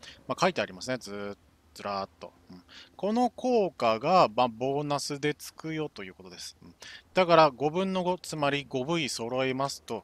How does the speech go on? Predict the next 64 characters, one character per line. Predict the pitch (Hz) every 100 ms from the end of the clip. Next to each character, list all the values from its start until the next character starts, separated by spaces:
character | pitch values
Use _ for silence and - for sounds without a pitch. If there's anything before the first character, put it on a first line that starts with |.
| _
ね、 | 110
一 | 107 117
番 | 117 120
下 | - 127
ま | 123 127
で。 | 101 - _ -
う |
ん。 | 92 - _ - - - - -
ま | 127
あ、 |
フ | -
ラ | 131 117
フ |
ラ | 131 127
の | 131
状 | 123 127 127
態 | - 127 123
に | 127 127
た-、 | 135 147 156 -
の | 147
敵 | 151 127 - 131
に |
対 | 139 165
し | -
て | 117
ダ | 123
メ | 135
ー | 127
ジ |
を | 113
与 | 113
え | 120
る | 117
と、 | 139 151 - - - - - -
ま | 117
あ、 |
物 | 110 -
理 | 113
貫 | - 120 131
通 | 147
力 | 139 -
と | 104
呪 | -
文 | 104 104
貫 | 113 110
通 | 151
力 | 156 135
が | 135 135
四 | 110 110
千 | 110 101
七 | 98 95
十、 | 92 92
六 | 95 123
十 | 127
秒 | 120 113
の | 107
間 | 120 135
上 | 123
昇 | - 120
す | -
る | 180 214
と | 151
い | 113 156
う | 165